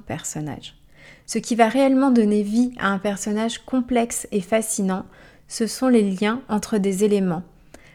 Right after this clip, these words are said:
particulièrement entre ceux qui paraissent a priori contradictoires, et les liens entre ces événements et votre intrigue.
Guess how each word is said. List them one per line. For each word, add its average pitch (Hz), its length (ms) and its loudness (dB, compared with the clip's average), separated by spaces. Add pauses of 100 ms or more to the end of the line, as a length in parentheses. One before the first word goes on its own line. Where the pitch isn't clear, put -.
(120)
particulièrement 240 960 2
entre 214 320 -4
ceux 254 220 -4
qui 254 160 -4
paraissent 214 400 0
a 208 80 0
priori 202 400 -4
contradictoires, 180 920 -6 (600)
et 214 100 0
les 220 140 4
liens 254 260 4
entre 247 260 0
ces 202 280 -2
événements 202 420 -2 (120)
et 254 140 2
votre 214 280 -4
intrigue. 185 460 -12